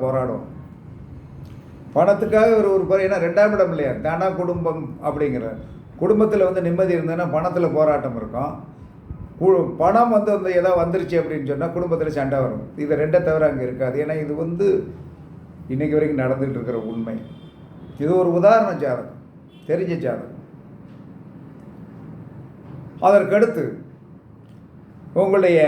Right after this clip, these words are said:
அதிர்ஷ்ட பாவம் என்று சொல்லக்கூடிய அதிர்ஷ்டம் என்பது அஞ்சாம் இடம். அஞ்சுக்குடையவன் நின்ற நட்சத்திரத்துக்கு இருபத்தி ரெண்டாவது நட்சத்திரத்துல போய் ஒரு கிரகம் இருந்தது என்று சொன்னால் கண்டிப்பாக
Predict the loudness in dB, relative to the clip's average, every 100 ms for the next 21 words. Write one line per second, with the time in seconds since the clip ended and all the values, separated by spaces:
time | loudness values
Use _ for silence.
0 | 4 0 -2 -4 -12 -6 -4 0 0 4
1 | 4 6 4 4 2 -2 -4 -6 -6 -4
2 | -6 -6 -8 -6 -6 -8 -14 -20 -12 -6
3 | 0 0 0 4 2 2 -4 -4 -2 -2
4 | -2 -2 -2 -2 -8 -12 -14 -16 -14 -14
5 | -14 -16 -16 -16 -16 -16 -16 -12 0 2
6 | 2 2 2 6 8 6 2 -2 -2 0
7 | 0 -2 0 0 0 -2 -2 -2 0 2
8 | 2 2 2 2 2 0 -2 0 0 0
9 | 0 0 0 0 0 0 0 0 0 0
10 | 0 0 0 0 -2 -4 -2 -2 0 -2
11 | -4 -12 -18 -20 -20 -20 -20 -20 -20 -20
12 | -20 -18 -16 -16 -18 -8 -2 0 0 0
13 | 2 2